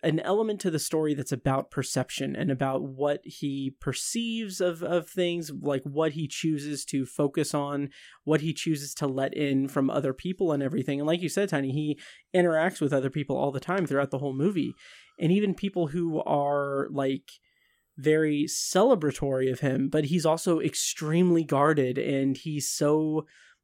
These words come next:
like, he does not want any, like, he's, he's standoffish to, uh, to an extent because he doesn't let anyone get close. It's,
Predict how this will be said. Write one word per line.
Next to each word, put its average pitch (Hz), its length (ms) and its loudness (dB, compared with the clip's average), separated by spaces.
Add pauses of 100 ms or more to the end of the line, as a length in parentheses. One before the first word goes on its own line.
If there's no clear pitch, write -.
like, 147 160 2
he 170 180 -2
does 147 240 4
not 147 260 2
want 135 380 -2 (100)
any, 143 460 0
like, 147 200 0
he's, 160 200 -4
he's 156 480 -6 (160)
standoffish 147 760 2
to, 131 300 -4 (200)
uh, 143 80 -2 (160)
to - 160 -4
an 127 80 0
extent 131 360 -2
because 143 220 -2
he 147 100 -2
doesn't 139 520 -2
let 139 240 -2
anyone 135 320 -2
get 127 200 -6
close. - 400 -2
It's, 151 180 -4